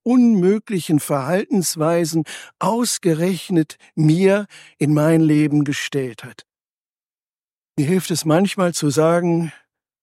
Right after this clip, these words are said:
"Es ist, wie es ist, und die Person ist, wie sie ist. Ich kann daran nichts ändern, und deswegen rege ich mich auch nicht dauernd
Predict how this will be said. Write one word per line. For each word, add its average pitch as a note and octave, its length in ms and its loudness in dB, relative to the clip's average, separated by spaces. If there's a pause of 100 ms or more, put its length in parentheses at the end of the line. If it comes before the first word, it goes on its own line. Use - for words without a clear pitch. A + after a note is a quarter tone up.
(180)
"Es C3 140 -6
ist, - 520 -2
wie C#3 140 -2
es C3+ 140 -8
ist, - 460 -4 (360)
und C3+ 160 -6
die D#3+ 60 -8
Person E3+ 560 0
ist, - 400 -2
wie D#3+ 120 -2
sie D3 140 -4
ist. D#3 380 -4 (340)
Ich E3 140 -2
kann G#3 220 2
daran F#3 360 2
nichts D3 300 -2
ändern, G3 460 2 (260)
und D3 160 -2
deswegen E3 480 2
rege F3 360 2
ich - 300 -4
mich D#3 220 -4
auch D3+ 200 -4
nicht D3 300 -2
dauernd D3 420 2